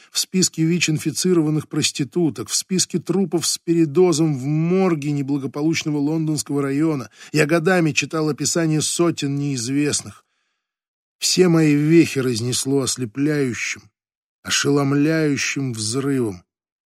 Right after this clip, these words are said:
Мои вторые шансы, мою месть, мою жирную антисемейную линию Мажино. Рози Дейли, пнувшая меня под жалкий зад, была моим межевым знаком,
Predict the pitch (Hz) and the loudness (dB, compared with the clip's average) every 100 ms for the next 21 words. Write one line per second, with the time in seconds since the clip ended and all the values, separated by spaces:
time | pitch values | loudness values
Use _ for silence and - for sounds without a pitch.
0 | _ _ _ _ _ _ _ 107 113 127 | _ _ _ _ _ _ _ -8 -4 -2
1 | 131 135 120 - 147 139 113 - - _ | 0 2 0 0 -2 -2 -4 -6 -10 _
2 | _ _ _ _ _ _ _ _ 92 98 | _ _ _ _ _ _ _ _ -12 -8
3 | 104 135 110 - - - _ _ _ _ | -4 -2 -2 -4 -8 -12 _ _ _ _
4 | _ _ _ _ _ - 120 131 104 170 | _ _ _ _ _ -14 -8 -4 0 2
5 | 202 175 170 160 - 131 117 - 127 - | 4 4 2 2 -2 -10 -10 -8 -6 -6
6 | 127 135 151 143 135 127 117 120 139 135 | -4 -2 -2 -2 -2 -4 -4 -2 -2 -2
7 | 127 123 123 117 117 120 110 101 117 117 | -4 -4 -4 -6 -6 -6 -6 -6 -6 -6
8 | 127 117 _ _ _ _ _ _ _ _ | -6 -8 _ _ _ _ _ _ _ _
9 | _ _ _ _ _ _ _ - 123 156 | _ _ _ _ _ _ _ -6 0 2
10 | 127 113 131 151 131 117 107 - 110 131 | 2 -2 0 2 0 0 -4 -6 -8 -6
11 | - - 104 101 107 110 104 104 87 90 | -6 -8 -6 -8 -8 -10 -12 -18 -12 -8
12 | 117 98 - 98 87 98 117 107 - _ | -8 -10 -12 -12 -10 -8 -8 -12 -20 _
13 | _ _ _ _ _ _ _ 107 120 156 | _ _ _ _ _ _ _ -6 0 0
14 | 147 143 135 131 120 123 123 147 131 104 | 0 -2 -2 -4 -4 -4 -2 -2 -2 -4
15 | 110 135 135 - 98 | -6 -6 -8 -12 -18